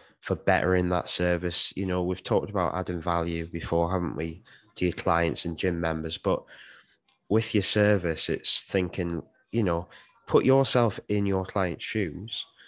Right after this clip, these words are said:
What would you think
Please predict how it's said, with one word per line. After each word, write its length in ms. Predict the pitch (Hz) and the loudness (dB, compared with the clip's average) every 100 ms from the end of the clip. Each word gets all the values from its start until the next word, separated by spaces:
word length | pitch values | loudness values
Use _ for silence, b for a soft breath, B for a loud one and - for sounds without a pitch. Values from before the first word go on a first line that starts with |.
| b b b b _ | b b b b _
What 240 | 120 135 - - _ _ _ _ 104 | 2 2 0 -10 _ _ _ _ 0
would 220 | 110 104 | 0 4
you 160 | 107 | 2
think 560 | 107 - 95 80 85 | 2 2 0 0 -8